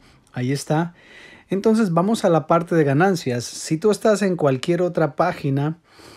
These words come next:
para ir a la parte de ganancias, tienes que presionarle procesar,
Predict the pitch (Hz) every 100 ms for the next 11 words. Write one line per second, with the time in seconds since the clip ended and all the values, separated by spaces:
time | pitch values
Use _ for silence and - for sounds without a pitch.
0 | - - - 135 131 156 151 127 147 147
1 | 170 175 160 147 147 - 165 165 - _
2 | - 165 214 240 - 175 180 170 147 139
3 | 139 147 147 - _ _ _ 151 143 131
4 | 131 - 160 127